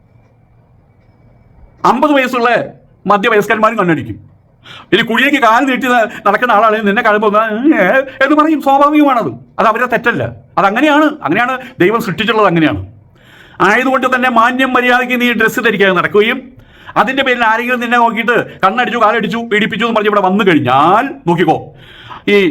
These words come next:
ഓ, ആ, പുരുഷ പോലീസുമാരുണ്ട്, അവരുടെ പോലെയല്ല വനിതാ പോലീസുകാർ. അവർ ഇടിക്ക് കുറച്ചുകൂടി ശക്തി കൂടും. പെണ്ണ-, പെണ്ണുങ്ങളെ കൈ കിട്ടി അവർ ശരിക്കും ഇടിച്ച് അവരിങ്ങനെ ഓടിച്ച് പിരിച്ച് ചതച്ച്, ഏ,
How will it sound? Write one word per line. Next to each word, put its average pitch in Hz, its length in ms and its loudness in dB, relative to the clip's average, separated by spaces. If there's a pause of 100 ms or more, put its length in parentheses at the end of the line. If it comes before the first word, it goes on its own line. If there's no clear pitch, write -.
(260)
ഓ, 156 40 2 (240)
ആ, - 40 2 (220)
പുരുഷ - 200 2 (100)
പോലീസുമാരുണ്ട്, 254 520 0 (180)
അവരുടെ 214 200 2
പോലെയല്ല 226 260 0
വനിതാ 196 240 0
പോലീസുകാർ. 180 380 2 (480)
അവർ 196 180 2
ഇടിക്ക് 196 220 -2
കുറച്ചുകൂടി 190 300 0
ശക്തി 180 140 -2
കൂടും. 160 180 0
പെണ്ണ-, 196 300 2
പെണ്ണുങ്ങളെ 202 300 -2
കൈ 208 140 2
കിട്ടി 214 160 0
അവർ 202 140 0
ശരിക്കും 208 340 0
ഇടിച്ച് 214 260 -2 (460)
അവരിങ്ങനെ 214 420 0 (400)
ഓടിച്ച് 226 460 2 (280)
പിരിച്ച് 226 320 0 (140)
ചതച്ച്, 208 420 0 (340)
ഏ, 277 40 0